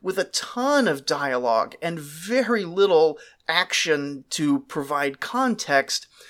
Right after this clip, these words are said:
it's sometimes extremely difficult to know who's being discussed and who is speaking. So anyway, we're in Era's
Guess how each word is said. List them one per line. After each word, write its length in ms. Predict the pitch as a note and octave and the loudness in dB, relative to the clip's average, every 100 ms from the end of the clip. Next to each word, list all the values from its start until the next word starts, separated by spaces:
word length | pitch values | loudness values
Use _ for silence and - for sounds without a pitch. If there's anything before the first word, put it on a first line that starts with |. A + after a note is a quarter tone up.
| - - | -20 -6
it's 180 | - A3+ | -4 0
sometimes 500 | - D#4+ D#4+ B3 G3 | 2 2 0 -2 -2
extremely 960 | E3 - - - - D#3 B3+ E4 C4+ D#3 | -4 -2 -2 -2 -4 -2 -2 0 -2 -2
difficult 500 | C3+ C#3 C#3 D3 C#3 | -2 -2 -2 -2 -2
to 100 | - | -2
know 260 | D3 C#3+ C#3 | 0 2 2
who's 400 | - A3+ C4 - | 2 2 2 -2
being 320 | - G#3 G#3+ | -4 -6 -6
discussed 640 | G#3+ - - C3+ A#2 - | -2 -2 0 0 0 -2
and 140 | G#3 A3 | -2 -4
who 460 | F3 C#3 B2+ A#2 | -4 -6 -6 -8
is 120 | - - | -8 -4
speaking. 800 | - - - G#3+ - C3+ - - _ _ _ _ _ _ _ _ - - - - - - - - _ _ _ _ _ | -4 -4 -4 -6 -4 -8 -10 -20 _ _ _ _ _ _ _ _ -20 -20 -20 -20 -20 -20 -20 -20 _ _ _ _ _
So 160 | - B3 | 0 4
anyway, 280 | C#4+ G#3 E3 | 4 2 0
we're 180 | D#3 B3 | 0 0
in 320 | C4 C4 A#3+ | 2 0 0
Era's 500 | F3+ F3+ F#3 F3+ E3 | 2 2 2 -2 -4